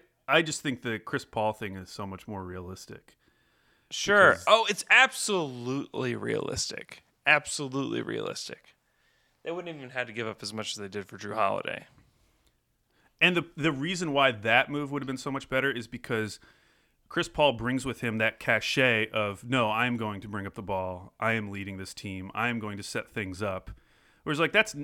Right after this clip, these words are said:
Speaker 1: that's not really Jrue Holiday's game.
Speaker 2: Yeah.
Speaker 1: And so it allows for this Giannis, point Giannis thing,
Speaker 2: Yeah.
Speaker 1: which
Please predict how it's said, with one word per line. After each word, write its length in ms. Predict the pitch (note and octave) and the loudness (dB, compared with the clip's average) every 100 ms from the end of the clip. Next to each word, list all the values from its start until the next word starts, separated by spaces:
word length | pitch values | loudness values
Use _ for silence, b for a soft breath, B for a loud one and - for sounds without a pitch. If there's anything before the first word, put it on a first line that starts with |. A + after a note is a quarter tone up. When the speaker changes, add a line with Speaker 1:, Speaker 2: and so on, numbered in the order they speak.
| - | 0
Speaker 1:
that's 200 | D#3+ D#3+ | 2 2
not 180 | C#3+ A#2 | 0 2
really 200 | A#2+ G#2+ | 0 -2
Jrue 200 | G#2 G#2 | -2 0
Holiday's 360 | A2+ G2 F2+ | 0 0 -8
game. 300 | - A2+ F#2+ - | -4 -4 -4 -4
Speaker 2:
Yeah. 180 | C3 A2 - - | -4 -4 -8 -6
Speaker 1:
And 120 | C3 | -6
so 200 | A#2+ C3+ | 0 0
it 120 | B2+ B2 | 2 0
allows 600 | A#2 A#2+ C#3+ D3+ C3+ A#2 | 2 8 10 10 8 2
for 180 | - B2 | -6 -4
this 420 | A#2 G#2+ - - _ _ | -2 -2 -4 -10 _ _
Giannis, 600 | A#2 A2+ C3 A#2+ A#2+ - _ | -2 2 2 0 -6 -14 _
point 280 | - C3 B2 | -2 -2 0
Giannis 440 | A2+ B2+ A#2+ - | 2 2 0 -4
thing, 380 | - G#2 G2 F#2+ b b b b b b | -6 -6 -6 -10 b b b b b b
Speaker 2:
Yeah. 220 | - - C#3 | -6 -6 -4
Speaker 1:
which 500 | B2+ A#2 - - | -4 -2 -4 -6